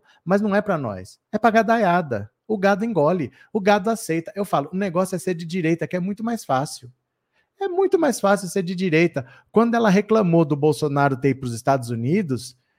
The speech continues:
que ele não deveria estar lá nos Estados Unidos, que ele deveria estar aqui, a gadaiada ficou contra ela. Ela fez uma live e falou assim, "Não, gente, eu não falei que o Bolsonaro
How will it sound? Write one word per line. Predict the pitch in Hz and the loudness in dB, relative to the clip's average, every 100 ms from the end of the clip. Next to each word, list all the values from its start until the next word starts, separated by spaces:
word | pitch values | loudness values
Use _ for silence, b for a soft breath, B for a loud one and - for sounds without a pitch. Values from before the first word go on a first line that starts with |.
| _ | _
que | - | 2
ele | 160 151 | 4 4
não | 139 147 | 2 0
deveria | 143 143 135 127 | 4 4 4 4
estar | 151 - 131 | 0 0 2
lá | 131 139 | 4 4
nos | 143 | 2
Estados | 127 127 131 117 | -4 -2 -2 -2
Unidos, | 123 123 185 143 | -4 -2 -2 -4
que | - | -6
ele | 131 | -2
deveria | 135 131 131 | 0 2 0
estar | 123 110 | 2 -4
aqui, | - 135 202 185 b b | -2 -6 -6 -6 b b
a | |
gadaiada | 123 147 147 143 156 | 0 4 6 4 4
ficou | 170 196 214 | -2 -2 -4
contra | 208 208 208 240 | -2 -4 -2 -2
ela. | 220 208 160 117 _ _ _ | 0 0 -2 -8 _ _ _
Ela | - 160 | -2 0
fez | 151 190 190 | 0 -2 0
uma | 202 160 | 0 0
live | 139 185 175 | 2 2 0
e | |
falou | 156 180 185 | -4 -2 0
assim, | 190 - 156 127 b b | -2 -2 -4 -6 b b
"Não, | 175 185 196 | -2 0 0
gente, | 226 196 156 131 131 120 b | 0 0 -2 -4 -8 -10 b
eu | 151 | -2
não | 160 | -2
falei | 160 156 147 214 | 0 0 2 0
que | 311 | -2
o | |
Bolsonaro | 254 214 - 170 156 151 151 127 | 0 0 2 0 4 4 4 0